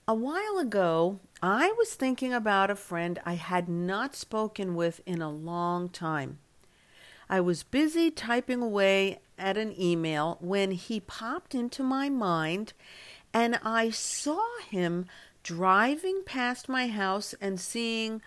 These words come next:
the new owners on the front lawn. So I knew he'd seen them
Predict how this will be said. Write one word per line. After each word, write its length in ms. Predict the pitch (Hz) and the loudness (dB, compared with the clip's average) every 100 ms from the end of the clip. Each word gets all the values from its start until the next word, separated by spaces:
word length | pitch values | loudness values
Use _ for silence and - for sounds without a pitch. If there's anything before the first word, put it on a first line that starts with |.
| - - - | -18 -20 -4
the 220 | 175 208 | 0 2
new 480 | 208 226 294 339 339 | 2 2 2 2 0
owners 720 | 277 302 339 320 190 170 180 - 190 | -2 0 0 0 0 0 -2 -6 -6
on 300 | 196 190 202 | -4 -2 -4
the 100 | 190 | -6
front 500 | - 175 156 160 - | -8 -8 -6 -6 -8
lawn. 500 | 220 247 277 185 - _ _ _ _ _ _ _ _ - - - | -6 -4 -4 -6 -8 _ _ _ _ _ _ _ _ -20 -20 -8
So 340 | - 240 - | 0 0 0
I 220 | 240 254 247 | -2 0 0
knew 840 | 247 262 339 294 175 165 220 285 _ _ _ _ _ _ _ _ | 2 2 2 2 4 4 2 0 _ _ _ _ _ _ _ _
he'd 380 | - 269 262 240 | 0 2 2 0
seen 540 | - 285 349 440 403 | -6 -2 0 2 2
them 340 | 196 160 180 | 2 0 -2